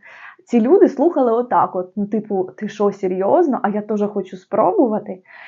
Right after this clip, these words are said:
І от дивіться, як тісно пов'язана творчість з нашою цією горловою чакрою.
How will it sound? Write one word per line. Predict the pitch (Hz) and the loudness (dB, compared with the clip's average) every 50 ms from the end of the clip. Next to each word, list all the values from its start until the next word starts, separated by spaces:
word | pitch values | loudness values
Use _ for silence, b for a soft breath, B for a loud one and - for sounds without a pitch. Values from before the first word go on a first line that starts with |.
| B B B B | B B B B
І | 247 247 | 4 6
от | 277 269 277 - 269 | 6 6 6 2 -2
дивіться, | 220 233 285 330 - 226 247 | 2 4 4 4 4 4 2
як | 254 302 294 | 2 2 2
тісно | - 311 277 - 277 269 | 0 -2 -4 -2 -2 -2
пов'язана | 247 247 240 247 240 226 226 214 | 0 4 6 6 6 6 2 0
творчість | 214 233 285 508 554 - - 240 - | 2 4 4 2 2 0 -2 -4 -2
з | 208 | -2
нашою | 208 262 294 - 294 240 | -4 -4 -2 -2 -2 -2
цією | - - 220 220 247 277 269 233 | -2 -4 -4 -2 -2 0 -2 -2
горловою | 214 208 220 214 202 226 262 277 | -2 -2 -2 -2 0 0 0 0
чакрою. | 269 277 254 233 220 - - 196 175 - | 0 0 0 0 0 -2 -6 -8 -8 -8